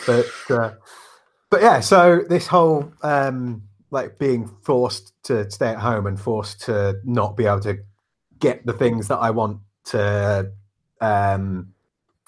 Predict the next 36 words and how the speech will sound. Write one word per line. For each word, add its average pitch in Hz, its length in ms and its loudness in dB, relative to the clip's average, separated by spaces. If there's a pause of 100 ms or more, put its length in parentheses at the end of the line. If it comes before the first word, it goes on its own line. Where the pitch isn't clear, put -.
to 123 140 2
do 127 240 0
the 110 80 2
projects 120 320 2
that 113 80 -6
I 110 60 -2
wanna 104 180 -2
do 101 280 0 (360)
has 120 160 0
meant 117 300 -2
that 113 140 -6
I've 113 320 -2
been 107 540 -2
having 107 340 -4
to 101 560 -4
try 135 220 4
a 120 40 0
few 123 200 -4
new 117 160 0
things 92 540 -4
and 95 400 -6 (1120)
new 135 240 4
materials 104 800 4
and 113 180 -6
come 120 100 -6
up 123 120 -2
with 104 140 -8
different 123 340 -4
solutions 127 520 0
for 107 80 -4
things 107 280 -4
that 123 120 -6
perhaps 113 360 0
I've 101 160 -2
done 107 240 -2
before 101 480 2